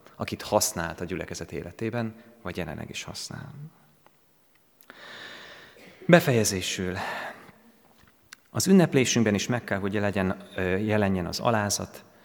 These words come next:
úgy, ahogy ez az utolsó rész így e felé indított, de igazából az imádságról szóló rész is,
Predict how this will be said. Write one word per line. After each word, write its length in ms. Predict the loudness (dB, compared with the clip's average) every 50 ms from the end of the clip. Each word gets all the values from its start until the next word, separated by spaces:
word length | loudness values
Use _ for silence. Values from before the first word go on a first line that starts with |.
| -20 _
úgy, 200 | -4 0 2 2
ahogy 160 | 2 2 2
ez 100 | -2 -2
az 100 | -4 -8
utolsó 440 | -10 -8 -8 -8 -8 -8 -8 -8 -6
rész 380 | -4 -2 -2 -2 -2 -6 -6 -8 -10
így 100 | -10 -10
e 80 | -10
felé 280 | -8 -8 -8 -6 -6 -6
indított, 320 | -6 -6 -6 -6 -6 -2
de 80 | 2 4
igazából 340 | 4 4 6 4 4 4 4
az 100 | 4 4
imádságról 520 | 4 2 2 0 0 -4 -4 -2 -2 -4
szóló 300 | -2 -2 -2 0 0 0
rész 280 | 0 0 -2 -2 -4 -8
is, 240 | -8 -8 -8 -10